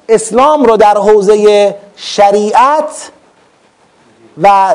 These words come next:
در واقع حوزهٔ حرام و حلال در مأکولات زیر سوال نبرید.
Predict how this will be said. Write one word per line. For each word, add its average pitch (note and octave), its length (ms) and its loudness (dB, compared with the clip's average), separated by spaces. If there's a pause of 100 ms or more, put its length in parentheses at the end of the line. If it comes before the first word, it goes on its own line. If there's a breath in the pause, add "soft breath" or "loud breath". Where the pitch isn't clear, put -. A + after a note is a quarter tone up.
(220)
در G3+ 160 2
واقع F#3+ 260 2
حوزهٔ G3+ 400 -2
حرام G3 380 0
و F#3+ 40 0
حلال F#3+ 360 0
در F#3 180 2
مأکولات G#3 580 0
زیر G#3+ 180 0
سوال A3+ 680 0 (360)
نبرید. F#3 560 0